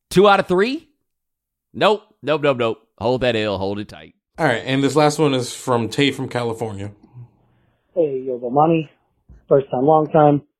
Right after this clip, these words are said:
Speaker 3: Tate, California. Um, back in my college days,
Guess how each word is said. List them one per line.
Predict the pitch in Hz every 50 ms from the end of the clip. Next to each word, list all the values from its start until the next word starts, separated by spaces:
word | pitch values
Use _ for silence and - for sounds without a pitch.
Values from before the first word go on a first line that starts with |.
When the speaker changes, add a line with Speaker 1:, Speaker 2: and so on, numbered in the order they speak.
| _ _ _ _ _ _ _ _ _ _ _ _ _ _ _ _ _ _ _ -
Speaker 3:
Tate, | - 156 147 - -
California. | - 127 120 - - 160 147 143 139 139 131 - _ _ _ -
Um, | 147 143 139 139 139 139 - _ _ _ _ _ _ _ _ _ _ _ _ _ _ _ _ _ _ _ _ _ _ -
back | 240 208 185 -
in | 170
my | 151 151 -
college | - 180 165 160 160 143 143 139
days, | 160 151 156 180 226 247